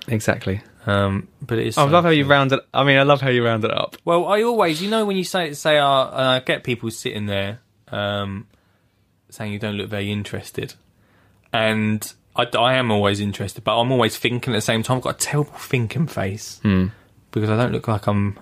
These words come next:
Speaker 2: happy. And if I'm sitting there smiling, like, the people think I'm, I've lost it. But I'm always thinking how to join the dots of a podcast or where it's going and what I'm, what we're
Speaker 1: Hmm.
Speaker 2: talking about. And I th-, think quite nicely we've worked into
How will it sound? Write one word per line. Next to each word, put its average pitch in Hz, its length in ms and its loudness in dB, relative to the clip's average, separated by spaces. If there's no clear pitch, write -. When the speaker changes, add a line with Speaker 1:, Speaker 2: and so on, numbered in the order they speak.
Speaker 2:
happy. 104 340 -2
And 101 100 0
if 113 120 -2
I'm 156 80 0
sitting - 180 -2
there 120 80 0
smiling, 117 760 0
like, 95 340 0
the 110 80 -8
people 104 240 -2
think 95 240 -8
I'm, 98 300 -8
I've 101 140 -14
lost 101 260 -6
it. - 180 -10
But 131 100 0
I'm 139 100 0
always 180 280 2
thinking 151 520 0
how 131 200 0
to 127 100 0
join 127 420 0
the 120 80 0
dots - 420 -4
of 110 80 2
a 107 60 2
podcast - 560 -4
or 107 100 -2
where 107 280 2
it's 85 140 -4
going 107 340 2
and 101 100 -2
what 104 120 -2
I'm, 104 180 -2
what 110 240 -2
we're 104 60 -2
Speaker 1:
Hmm. 104 40 -6
Speaker 2:
talking 110 300 -2
about. 101 220 -2
And 110 80 2
I 113 200 -2
th-, 143 120 -12
think - 480 -4
quite 175 260 0
nicely 139 500 0
we've 110 360 -4
worked 127 320 0
into 120 500 0